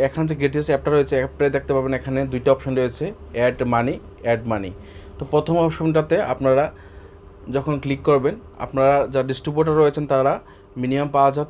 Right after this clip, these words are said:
টাকা থেকে স্টার্ট হয় ম্যাক্সিমাম যত খুশি, এবং রিটেলার যারা রয়েছে তারা আড়াই হাজার থেকে স্টার্ট হয়। এখানে আমি পাঁচ হাজার থেকে দেখাচ্ছি,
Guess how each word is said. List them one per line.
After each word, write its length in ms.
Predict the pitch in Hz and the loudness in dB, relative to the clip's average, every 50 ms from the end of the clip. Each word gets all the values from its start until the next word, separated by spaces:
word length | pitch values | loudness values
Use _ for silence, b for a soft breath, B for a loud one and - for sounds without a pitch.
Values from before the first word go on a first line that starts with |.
| - 156 | -2 -2
টাকা 180 | 143 139 156 180 - - - | 0 0 -2 -4 -6 -8 -8
থেকে 140 | 143 135 147 139 | -8 -6 -6 -6
স্টার্ট 260 | - 135 127 127 123 - 143 | -2 -2 0 0 0 -2 -2
হয় 120 | 151 180 196 151 | -4 -2 -2 -4
ম্যাক্সিমাম 280 | 123 120 - - 139 127 139 | -6 -4 -4 -4 -2 -2 -2
যত 120 | 131 135 135 127 | 0 0 0 -2
খুশি, 240 | 127 123 123 - 202 - - 117 | -2 -4 -4 -6 -8 -4 -4 -4
এবং 100 | 113 120 123 | -2 -2 -2
রিটেলার 260 | 120 123 139 131 139 | -2 0 0 2 2
যারা 120 | 151 147 139 135 | 2 2 4 2
রয়েছে 180 | 131 135 156 156 131 | 2 0 0 -2 0
তারা 140 | 127 131 160 - B B B B B B B B - | 0 0 0 -2 B B B B B B B B 0
আড়াই 140 | 127 131 135 135 | 4 4 4 4
হাজার 160 | 131 143 139 - | 2 0 -2 -4
থেকে 140 | 151 139 196 196 - | -4 -4 -4 -4 -4
স্টার্ট 220 | - 135 120 113 - 117 | -2 -2 -2 -2 -2 -4
হয়। 100 | 110 104 107 | -4 -4 -4
এখানে 140 | 120 143 143 143 | -2 -2 -4 -2
আমি 80 | 143 - | 0 0
পাঁচ 120 | 143 143 143 | 0 2 2
হাজার 160 | 151 151 147 | 0 0 0
থেকে 120 | 156 156 156 143 | 0 0 2 2
দেখাচ্ছি, 280 | 139 131 143 139 - | 2 0 0 -4 -6